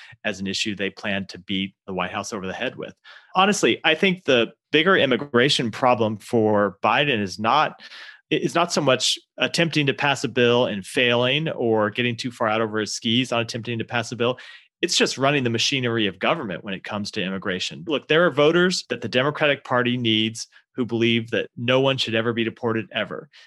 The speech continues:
And there are voters the Democratic Party needs who believe we need to be much tougher and not let anyone into the country. And so how you square that circle when you're running the government, it's a problem that jammed Obama all the way to the end. And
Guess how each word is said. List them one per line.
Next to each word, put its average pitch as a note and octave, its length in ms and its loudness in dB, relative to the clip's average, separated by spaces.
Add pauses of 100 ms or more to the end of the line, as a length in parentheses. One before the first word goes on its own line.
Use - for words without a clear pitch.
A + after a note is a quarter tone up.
(140)
And A#2 160 -2
there A2 140 4
are G#2+ 120 -6
voters D3 460 0
the A#2 100 0
Democratic A#2 560 0
Party A#2 300 0
needs A2 460 -2 (320)
who C3 100 -2
believe G#2+ 440 -2
we A#2 100 -2
need G#2+ 120 -4
to G2+ 60 -6
be G2+ 140 -4
much A2 320 -2
tougher B2+ 540 -2
and A#2 120 -6
not A2+ 200 -2
let B2+ 120 0
anyone B2+ 360 0
into F#2+ 280 -6
the F#2+ 100 -6
country. F2 560 -10
And A#2 160 -8
so A#2+ 120 -8
how D#3 280 0
you C#3+ 240 -2
square C3+ 400 0
that B2+ 220 0
circle A#2 640 -2 (320)
when A2 140 -2
you're A2 120 0
running B2+ 280 0
the A2+ 80 0
government, A2 500 -2
it's C3 160 -6
a B2+ 40 -2
problem C3+ 380 0
that A#2+ 180 2 (220)
jammed A#2+ 300 -2
Obama B2+ 500 0 (600)
all A#2+ 160 4
the C#3 80 2
way C3 160 4
to C3+ 40 0
the B2 160 2
end. F#3+ 380 0
And G#2 400 -2